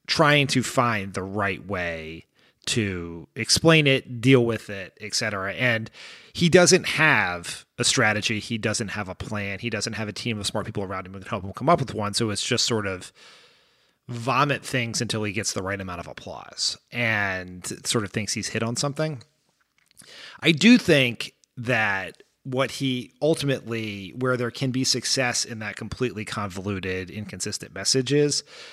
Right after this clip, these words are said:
he, he doesn't need to convince everyone about the state of the economy. What he needs to do is create permission structure for some group of voters to stick with him because he has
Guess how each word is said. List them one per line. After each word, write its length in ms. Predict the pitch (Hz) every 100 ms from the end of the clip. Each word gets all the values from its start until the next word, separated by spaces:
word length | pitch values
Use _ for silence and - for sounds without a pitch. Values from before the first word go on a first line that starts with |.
| - - _ _ _ _
he, 680 | - - 151 135 127 123 - _ _ _ _ _ -
he 200 | - 180
doesn't 340 | 196 202 233
need 260 | 160 160 151
to 140 | 147
convince 760 | 135 127 107 107 107 95 - - _
everyone 640 | 127 127 151 156 160 180 180 _ _ _ _ _ _
about 300 | 127 127 113
the 60 | 117
state 220 | - 104
of 80 | 95
the 80 | 95
economy. 520 | - 69 60 71 - _ _ _ _ _ _ _ _
What 180 | - 151
he 120 | 120
needs 260 | 151 175 180
to 100 | 175
do 460 | 139 135 117 110 101
is 680 | 113 113 101 95 92 - - - _ _
create 480 | - 143 131 120 -
permission 440 | - 135 143 135
structure 380 | 120 - 104 -
for 140 | 110 107
some 260 | - 131
group 220 | 127 120
of 120 | 117 101
voters 540 | 101 92 87 87 - - - _
to 220 | - 123 110
stick 320 | - 135 -
with 140 | 120
him 220 | 120 107
because 320 | 101 98 107 -
he 180 | 117
has 560 | 98 101 92 90 87 -